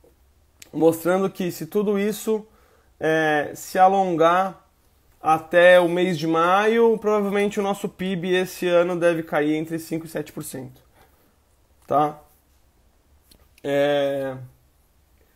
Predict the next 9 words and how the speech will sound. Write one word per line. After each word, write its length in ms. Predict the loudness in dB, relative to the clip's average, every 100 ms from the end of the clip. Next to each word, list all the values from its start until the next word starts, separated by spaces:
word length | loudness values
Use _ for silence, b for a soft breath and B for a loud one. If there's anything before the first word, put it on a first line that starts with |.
| _ _ _ _ _ _ _
aí 280 | 0 2 2
tem, 400 | 0 0 -2 -4
enfim, 520 | -4 0 0 -2 -6 -20 _ _ _ -4
muita 440 | 2 2 2 0
gente, 420 | 2 0 -2 -2
né, 220 | -2 2 2
o 100 | 2
setor, 560 | -6 -2 0 0 0
é, 540 | 0 2 4 4 2